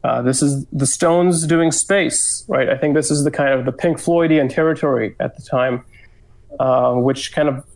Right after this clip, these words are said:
you know, as, as later influences, it led to, uh, Space Oddity from Bowie, and then, of course, uh, Elton John or, or Bernie Taupin's influences that,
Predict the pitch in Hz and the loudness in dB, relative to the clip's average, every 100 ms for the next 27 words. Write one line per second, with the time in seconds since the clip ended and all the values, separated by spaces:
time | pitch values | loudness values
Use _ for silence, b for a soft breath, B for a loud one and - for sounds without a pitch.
0 | - - - - - 156 139 127 123 135 | -20 -20 -20 -16 -2 2 4 2 2 0
1 | 135 151 185 180 196 220 202 156 135 131 | 2 2 4 4 2 2 2 2 0 2
2 | 143 143 143 143 - 156 147 143 135 131 | 2 4 2 -2 -2 2 4 4 4 4
3 | 131 - 143 - 175 208 170 123 117 - | 2 -2 -6 -2 0 0 2 2 0 -6
4 | - - 127 127 127 135 131 131 127 127 | -10 -4 0 2 2 2 2 0 -2 -2
5 | 131 127 - 131 127 - 139 131 131 - | -4 -4 -4 -4 -2 -2 0 0 0 -8
6 | b b - - 143 139 147 147 143 131 | b b -8 -2 0 2 2 2 2 2
7 | 123 - 120 160 170 - 165 165 135 117 | 0 -2 0 2 2 2 0 2 0 -2
8 | - - - - - - - - 123 | -6 -6 -6 -4 -6 -6 -10 -4 -4